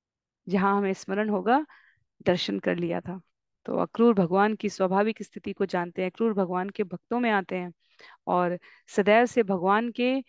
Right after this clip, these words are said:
संग की आस रखने वाले अक्रूर यहाँ भगवान के द्वारा अपने वंश की रक्षा के लिए कंस के वध की बात उल्लेखनीय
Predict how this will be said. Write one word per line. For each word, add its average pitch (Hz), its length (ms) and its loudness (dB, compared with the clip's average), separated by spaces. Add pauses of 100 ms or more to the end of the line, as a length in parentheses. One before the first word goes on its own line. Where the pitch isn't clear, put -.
(280)
संग 233 380 -2
की 240 180 -4
आस 202 280 0
रखने 202 300 -4
वाले 196 280 2
अक्रूर 233 540 0 (2250)
यहाँ 285 580 6
भगवान 226 420 2
के 269 220 -2
द्वारा 220 540 2 (1080)
अपने 262 360 -2
वंश 247 320 -6
की 254 220 -2
रक्षा 233 380 0
के 226 180 -2
लिए 202 320 0 (2000)
कंस 233 280 0
के 254 180 4
वध 202 300 4
की 233 200 -4
बात 202 320 2
उल्लेखनीय 226 760 -2